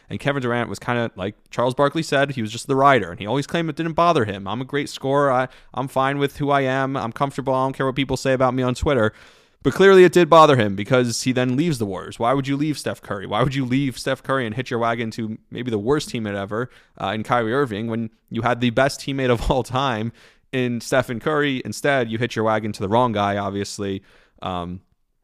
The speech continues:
and you decide to join force, forces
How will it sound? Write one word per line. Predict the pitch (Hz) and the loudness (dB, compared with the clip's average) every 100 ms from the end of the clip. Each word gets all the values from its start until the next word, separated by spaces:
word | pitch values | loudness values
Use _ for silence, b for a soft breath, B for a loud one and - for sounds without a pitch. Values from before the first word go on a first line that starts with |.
| _ _ _ - | _ _ _ -10
and | 117 110 101 | -4 -4 -4
you | |
decide | 101 - 110 107 | -6 -4 -2 -2
to | 98 | -2
join | 110 107 | -4 -4
force, | 101 107 101 - | -4 -4 -4 -6
forces | - 113 101 107 98 | -4 0 0 0 -4